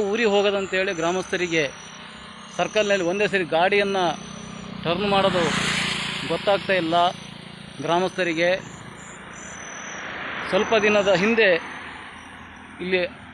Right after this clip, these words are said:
ಅಪಘಾತಗಳು ತುಂಬ ಜಾಸ್ತಿ ಆಗ್ತಿದ್ವು. ಈಗ ಸೋಲಾರ್ ಬೆಳಕಿಂದ ಒಂದು ಅನುಕೂಲ ಆಗಿ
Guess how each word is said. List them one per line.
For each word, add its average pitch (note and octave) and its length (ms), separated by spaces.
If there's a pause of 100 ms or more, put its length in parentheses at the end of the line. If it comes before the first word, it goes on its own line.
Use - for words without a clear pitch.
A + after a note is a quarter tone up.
(120)
ಅಪಘಾತಗಳು G#3 640 (260)
ತುಂಬ G3+ 220
ಜಾಸ್ತಿ F3+ 340
ಆಗ್ತಿದ್ವು. F3+ 540 (440)
ಈಗ F3+ 180 (180)
ಸೋಲಾರ್ G#3+ 300
ಬೆಳಕಿಂದ G3+ 480 (840)
ಒಂದು E3+ 160
ಅನುಕೂಲ G#3+ 300
ಆಗಿ F#3+ 320